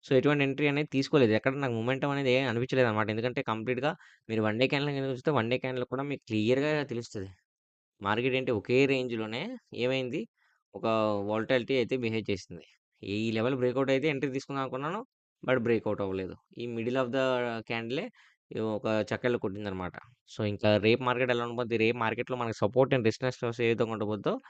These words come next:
చెప్తా చూడండి. ముందుగా మీరు వన్ డే క్యాండిల్ కనుక చూస్తే వన్ డే క్యాండిల్ కూడా క్లియర్‌గా ఫాల్ అయితే ఇండికేషన్ ఉంది. కానీ ఈ ఫాల్ కూడా ఈ రెసిస్టెన్స్ జోన్, ఈ రెసిస్టెన్స్ జోన్ కాదు. సారీ, ఈ సపోర్ట్ జోన్ కాదు, ఈ సపోర్ట్ జోన్. ఈ సపోర్ట్ జోన్ బ్రేక్‌అవుట్ అయితేనే ఎంట్రీ తీసుకోండి. ఎందుకంటే మళ్ళీ ఇక్కడ మళ్ళీ ఎంట్రీ తీసుకొని మళ్ళీ ఇక్కడ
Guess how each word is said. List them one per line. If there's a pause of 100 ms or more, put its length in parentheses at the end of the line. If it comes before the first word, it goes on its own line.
(300)
చెప్తా
చూడండి. (400)
ముందుగా
మీరు
వన్
డే
క్యాండిల్
కనుక
చూస్తే
వన్
డే
క్యాండిల్
కూడా
క్లియర్‌గా
ఫాల్
అయితే
ఇండికేషన్
ఉంది. (400)
కానీ
ఈ
ఫాల్
కూడా
ఈ
రెసిస్టెన్స్
జోన్,
ఈ
రెసిస్టెన్స్
జోన్
కాదు. (400)
సారీ,
ఈ
సపోర్ట్
జోన్
కాదు,
ఈ
సపోర్ట్
జోన్. (100)
ఈ
సపోర్ట్
జోన్
బ్రేక్‌అవుట్
అయితేనే
ఎంట్రీ
తీసుకోండి.
ఎందుకంటే (400)
మళ్ళీ
ఇక్కడ
మళ్ళీ
ఎంట్రీ
తీసుకొని
మళ్ళీ
ఇక్కడ